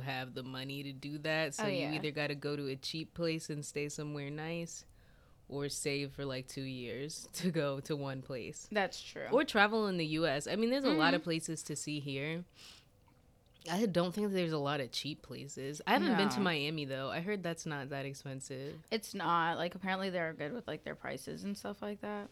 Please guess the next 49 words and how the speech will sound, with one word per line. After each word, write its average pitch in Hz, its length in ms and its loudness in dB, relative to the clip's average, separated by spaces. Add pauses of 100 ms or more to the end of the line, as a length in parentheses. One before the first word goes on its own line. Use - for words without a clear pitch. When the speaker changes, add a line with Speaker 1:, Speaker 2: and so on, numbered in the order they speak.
Speaker 1:
Mm-hmm. 147 380 -6
Speaker 2:
But, 175 160 0
like, 151 400 -2 (920)
yeah, 202 320 2
in 247 80 4
the 294 80 6
United 359 320 4
States, 269 240 0
I 254 80 0
feel 247 120 0
like 226 120 0
it's - 220 -2
cheaper 208 600 2
than, 196 220 0
like, 180 160 0
going 170 340 -2 (360)
out 160 180 6
of 156 60 0
the 151 80 -2
country. 151 640 -6 (100)
Definitely, 160 640 -2
'cause, 160 180 -6
like, 147 140 -6
currency 151 420 -6
exchanges 151 800 -6
and 151 100 -10
stuff - 200 -10
like 165 100 -4
that. 160 60 2
Speaker 1:
Right. 156 420 0 (680)
Speaker 2:
And 196 160 0
then, 196 320 2
I 220 40 2
mean, 320 140 8
it 302 140 8
depends 285 320 4
where 285 100 4
you 226 80 2
go. 202 160 6
Like, 185 160 2
if 190 100 -6
you 202 60 -2
go 190 160 2
to 190 240 0
some 180 220 -2
countries 175 480 -4
where 180 120 0
you 180 200 -6
get 170 300 -2